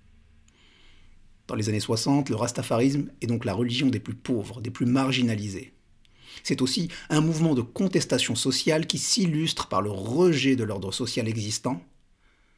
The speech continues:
et notamment de ses codes vestimentaires. Le mouvement s'étend alors au monde entier. Il se diffuse en Occident à travers le mouvement hippie et les révoltes estudiantines de mille neuf cent soixante-huit qui contestent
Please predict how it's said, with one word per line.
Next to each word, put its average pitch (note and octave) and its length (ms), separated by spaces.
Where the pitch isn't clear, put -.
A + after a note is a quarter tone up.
et C3 60
notamment B2 340
de D#3+ 80
ses A2+ 160
codes C3+ 200
vestimentaires. A#2 680
Le C#3 80
mouvement C#3 440
s'étend - 300
alors A2 460
au - 80
monde D#3+ 180
entier. - 380
Il F3 80
se D#3 120
diffuse A#2+ 580
en F3+ 100
Occident B2+ 560
à - 80
travers B2 300
le A2 80
mouvement A#2+ 360
hippie F3+ 360
et E3+ 300
les C3+ 100
révoltes A#2+ 440
estudiantines B2 680
de F#2+ 60
mille A#2 120
neuf C#3+ 120
cent A#2 100
soixante-huit A#2+ 560
qui B2+ 100
contestent A#2 520